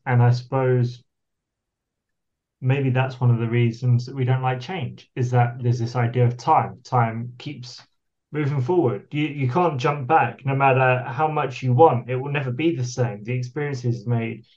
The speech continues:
the decisions that we make, the, the life that we live means that we, we only really move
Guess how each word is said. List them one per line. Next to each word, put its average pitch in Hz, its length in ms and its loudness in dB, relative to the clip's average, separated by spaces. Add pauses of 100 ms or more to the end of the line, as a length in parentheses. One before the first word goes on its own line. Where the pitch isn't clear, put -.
(140)
the 139 80 0
decisions 127 640 0
that 131 100 -4
we 123 120 2
make, 107 400 -6
the, 123 340 0 (300)
the 131 100 2
life 131 340 4
that 135 100 -4
we 123 140 2
live 123 480 0
means 131 320 2
that 135 160 -4
we, 131 320 -6
we 147 160 -6
only 143 340 -4
really 120 500 0
move 127 260 0